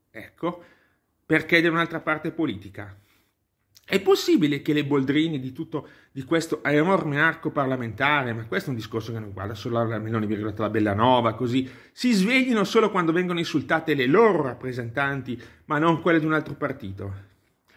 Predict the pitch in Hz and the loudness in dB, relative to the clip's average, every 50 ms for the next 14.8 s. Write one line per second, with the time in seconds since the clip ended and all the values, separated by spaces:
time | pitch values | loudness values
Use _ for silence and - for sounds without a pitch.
0 | _ _ _ - - 214 226 - 339 359 339 - 370 381 320 247 175 170 156 180 | _ _ _ -2 0 2 2 4 4 4 6 6 4 4 6 4 4 2 2 0
1 | 170 151 - 185 190 190 180 160 156 170 165 165 - - - 175 190 175 151 147 | -2 -2 -2 -2 0 0 0 2 2 2 0 0 -2 -6 -6 -2 -2 -2 -2 -2
2 | 143 - - - - 147 131 127 139 135 - 135 135 135 135 120 120 170 156 160 | -4 -4 -8 -6 -6 -6 -4 -4 -6 -6 -6 -6 -6 -4 -6 -4 -4 -4 -4 -2
3 | 147 127 117 113 151 160 165 165 - - 123 120 151 160 - 160 147 - - - | -4 -2 0 2 2 4 4 2 2 2 2 2 2 0 0 -4 -8 -8 -12 -20
4 | - _ _ - 202 214 208 208 185 170 143 165 190 185 175 165 160 156 - 131 | -20 _ _ -6 -6 -4 0 2 2 4 4 2 2 2 2 0 -2 0 -2 -4
5 | 127 151 185 175 147 139 135 143 135 131 127 117 113 123 139 - - 113 113 123 | -4 -4 -4 -2 -2 -2 -2 -2 -2 -2 -4 -6 -6 -6 -8 -6 -4 -4 -2 -2
6 | 139 135 - - 135 - - 117 117 - 131 110 107 110 120 131 147 151 131 151 | -2 -2 -4 -4 -6 -4 -4 -6 -6 -4 -4 -4 -2 -2 -2 0 0 0 -2 -2
7 | 143 139 - 139 131 131 120 - - 151 156 175 196 175 139 135 147 175 - - | -8 -6 -4 -4 -2 -2 -4 -2 0 2 2 4 2 2 0 0 -2 -4 -6 -10
8 | _ _ _ _ _ _ _ _ _ _ _ _ _ _ _ - 143 139 - - | _ _ _ _ _ _ _ _ _ _ _ _ _ _ _ -6 -6 -4 0 0
9 | 170 170 165 151 151 151 135 135 160 170 135 - 165 143 135 127 - 156 151 151 | 2 2 2 2 0 0 0 0 0 0 0 -2 -2 -2 -2 -2 -2 -4 -6 -4
10 | - 131 117 127 151 170 165 147 135 131 131 - - - _ _ - - 269 254 | -4 -4 -2 -2 -2 0 -2 -2 -4 -6 -6 -10 -18 -20 _ _ 0 0 2 4
11 | 240 214 - - - 190 - - - - - 180 185 185 196 190 - 226 208 165 | 4 2 2 2 0 -2 -4 -4 -8 -8 -4 -4 -2 -2 -4 -4 -4 -2 -2 -2
12 | 117 98 - - _ _ _ _ _ _ _ _ _ - - 208 190 202 208 247 | -4 -6 -10 -20 _ _ _ _ _ _ _ _ _ 0 2 2 2 2 2 0
13 | 254 269 294 330 320 349 320 269 226 226 226 208 208 196 180 - 185 170 175 175 | 0 2 2 4 4 4 4 2 0 -2 0 0 0 0 0 -2 -2 -2 -2 -4
14 | - - 160 180 175 175 170 151 - 185 175 160 156 143 127 | -6 -4 -4 -4 -2 -2 -4 -4 -2 0 0 0 0 -2 -4